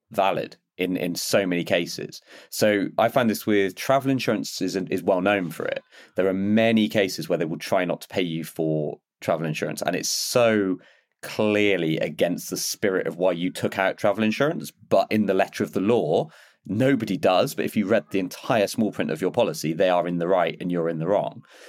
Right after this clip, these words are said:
And we had one recently with our home insurance. We have a very normal home insurance policy. We thought we were being very clever. And, um, a bit of our roof blew off in a storm.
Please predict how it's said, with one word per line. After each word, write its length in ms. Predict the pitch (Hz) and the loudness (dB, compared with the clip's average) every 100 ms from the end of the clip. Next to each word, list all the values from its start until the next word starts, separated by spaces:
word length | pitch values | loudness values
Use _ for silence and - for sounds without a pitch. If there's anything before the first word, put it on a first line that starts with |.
| - - | -10 -2
And 120 | 120 | 2
we 80 | 151 | 4
had 160 | 143 | 4
one 160 | 131 120 | 2 2
recently 260 | 127 120 | 0 0
with 100 | 95 | 0
our 120 | 90 104 | 0 2
home 200 | 180 110 | 0 0
insurance. 580 | 78 - 50 - - - | -2 -6 -6 -8 -12 -2
We 120 | 101 | 0
have 120 | 101 | 2
a 60 | 92 | -2
very 340 | 80 110 104 | 0 2 2
normal 440 | 92 98 95 90 87 | 2 0 0 0 0
home 160 | 92 95 | 0 0
insurance 320 | 90 107 - | 0 0 0
policy. 420 | - 85 80 101 | -2 -2 -2 -2
We 120 | 92 | -2
thought 120 | - | -4
we 40 | 85 | -4
were 60 | |
being 160 | - 87 | -2 -2
very 160 | 92 90 | -2 -2
clever. 400 | - 80 90 - - - - _ - | -2 0 0 -4 -10 -20 -20 _ -2
And, 320 | 107 110 107 | 2 2 2
um, 300 | 113 110 - - | 2 2 0 -2
a 80 | 101 | 0
bit 160 | 120 | 2
of 100 | 95 | 2
our 140 | 107 104 | 2 0
roof 240 | 170 202 - | -4 -6 -4
blew 200 | 92 82 | 0 0
off 160 | 80 | 0
in 80 | 85 | -2
a 80 | 87 | -4
storm. 580 | - - - 69 58 | -4 -4 -4 -4 -6